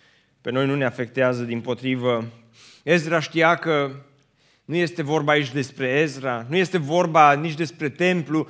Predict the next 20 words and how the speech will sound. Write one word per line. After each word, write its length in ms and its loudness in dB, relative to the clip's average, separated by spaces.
ci 100 -8
este 280 0
vorba 500 4
despre 360 -2
onoarea 600 4
lui 140 0
Dumnezeu. 720 -4
Și 100 -10
de 120 0
asta 260 -2
Ezra 360 -2
este 260 -2
pus 400 -4
în 160 -4
fața 360 0
unei 200 -2
situații 600 -4
extrem 640 -2
de 80 2
dificile. 800 -4